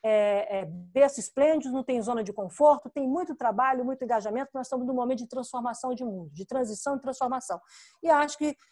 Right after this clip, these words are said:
se eu tivesse hoje no setor privado no Brasil, trabalhando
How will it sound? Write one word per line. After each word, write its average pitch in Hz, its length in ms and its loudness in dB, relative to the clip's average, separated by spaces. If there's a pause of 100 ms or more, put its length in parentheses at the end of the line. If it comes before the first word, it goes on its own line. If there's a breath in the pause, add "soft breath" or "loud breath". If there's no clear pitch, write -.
(120)
se - 160 0
eu 359 120 8
tivesse 285 400 2
hoje 247 120 4
no 247 80 -4
setor 240 260 -2
privado 208 400 2
no 202 60 -4
Brasil, 208 520 0 (280)
trabalhando 233 760 2